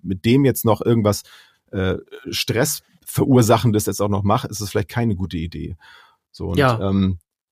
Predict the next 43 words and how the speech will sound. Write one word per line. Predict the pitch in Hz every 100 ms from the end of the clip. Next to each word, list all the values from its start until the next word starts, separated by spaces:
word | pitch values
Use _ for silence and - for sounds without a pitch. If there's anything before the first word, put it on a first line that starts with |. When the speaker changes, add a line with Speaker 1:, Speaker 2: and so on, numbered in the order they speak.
| _ _ _
Speaker 1:
natürlich | 107 110 123 131 147 -
kann | 127
ich | 127
ja | 120
nicht | 113
immer, | - 123
hatte | 117
ich | 110
am | 110
Anfang | 110 104 101
ja |
auch | 104
schon | - 110
gesagt, | 101 110 117
das | 98 - _
weiß | 104 98
jeder | 101 -
auch, | 107 104
nicht | 110
immer | 165 135 117
bei | 110
dem, | 110 104 101 -
bei | 101
meinem | 98 98
eigenen | - 104 107
Kind | 107 104
sein. | - 98 104 127
Und | 113
dafür | 107 110
gibt's | - -
dann | 120
ja | 113
auch | 117 - - - _ _
so | -
Sicherheits- | 104 139 147 107 95 92 - - -
und, | 95 98 90
und | 98 98
Kontroll-Apps, | - 101 - 117 135 98 -
sag | 92 98
ich | 92
mal. | 95 107 131
Die | 95
sind | 98 98 98